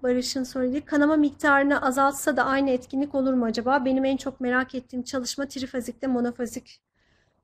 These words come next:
randomize kontrollü çalışması. Evet. Enteresan kısmı, e, endometriozda niye gecikiyoruz çalışması yığınla var ama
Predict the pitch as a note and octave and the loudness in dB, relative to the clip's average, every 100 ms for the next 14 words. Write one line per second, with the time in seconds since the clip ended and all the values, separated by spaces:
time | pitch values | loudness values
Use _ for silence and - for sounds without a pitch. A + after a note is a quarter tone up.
0 | - B3 B3 A#3+ B3+ B3+ B3+ A#3 B3 B3+ | -2 0 2 0 -2 -4 -6 -4 -4 -4
1 | C4+ B3 - A#3 - G3+ A#3+ C#4+ A3+ - | -4 -6 -6 -8 -8 -10 -6 -6 -6 -10
2 | _ _ _ _ _ _ _ _ _ _ | _ _ _ _ _ _ _ _ _ _
3 | _ _ _ _ _ _ _ _ _ _ | _ _ _ _ _ _ _ _ _ _
4 | _ _ _ _ _ _ _ _ _ - | _ _ _ _ _ _ _ _ _ -2
5 | B3+ C4 D4 D4 E4+ E4+ D#4+ - C#4+ E4 | 0 2 0 0 0 0 -2 -2 0 2
6 | E4+ F4 _ _ - B3 C#4 C4 B3+ B3+ | 2 -4 _ _ -14 -6 -2 0 2 2
7 | B3+ B3 - _ _ _ _ _ _ _ | 2 0 -6 _ _ _ _ _ _ _
8 | - C#4 C#4 D4 D4 D4+ D#4 C#4 D4 D4 | 0 4 6 6 4 0 -4 2 4 6
9 | D#4+ B3+ C4 - D4+ D4 C4+ - D4 C4+ | 4 2 -2 -4 -2 -2 -2 -4 -2 -2
10 | - C#4 C4+ - C#4+ C#4 - _ - A#3 | -2 -2 -2 2 2 2 -2 _ -6 2
11 | C#4+ D4+ C#4+ A#3+ B3 D#4+ F4 - C4+ C#4+ | 6 6 6 4 4 2 2 0 2 2
12 | D4 - | 0 -6